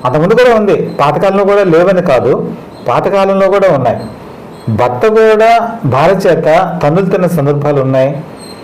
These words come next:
అలాగే భార్య కూడా భర్తని సైకలాజికల్గా హింసించడం, అన్నం సరిగా పెట్టకపోవడం, తర్వాత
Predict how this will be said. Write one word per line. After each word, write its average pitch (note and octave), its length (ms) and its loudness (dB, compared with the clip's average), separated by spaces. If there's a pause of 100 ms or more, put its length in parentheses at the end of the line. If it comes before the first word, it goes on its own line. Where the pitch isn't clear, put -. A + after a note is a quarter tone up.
(140)
అలాగే D#3 220 0
భార్య D#3+ 360 0
కూడా G3 380 4
భర్తని F3 500 0
సైకలాజికల్గా F3 720 2
హింసించడం, C#3+ 840 0 (460)
అన్నం E3 300 0
సరిగా D#3 260 2
పెట్టకపోవడం, C3 840 0 (680)
తర్వాత C3+ 420 0